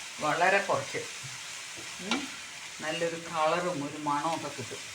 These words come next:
രണ്ട് സ്ട്രാൻഡ് ആഡ് ചെയ്തിട്ടുള്ളൂ. എന്താ വെച്ചാൽ ഇത്ര വളരെ കുറച്ചല്ലേ ഞാൻ ഉണ്ടാക്കുന്നത്. ഇങ്ങനെ മധുരമൊക്കെ വറ്റി,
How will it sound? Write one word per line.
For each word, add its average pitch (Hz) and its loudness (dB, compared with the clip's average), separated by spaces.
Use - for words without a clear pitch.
രണ്ട് 208 4
സ്ട്രാൻഡ് 170 6
ആഡ് 139 4
ചെയ്തിട്ടുള്ളൂ. 135 0
എന്താ 120 -4
വെച്ചാൽ 147 2
ഇത്ര - -4
വളരെ 143 4
കുറച്ചല്ലേ 139 -2
ഞാൻ 127 -2
ഉണ്ടാക്കുന്നത്. 120 -2
ഇങ്ങനെ 156 0
മധുരമൊക്കെ 147 -2
വറ്റി, 135 -2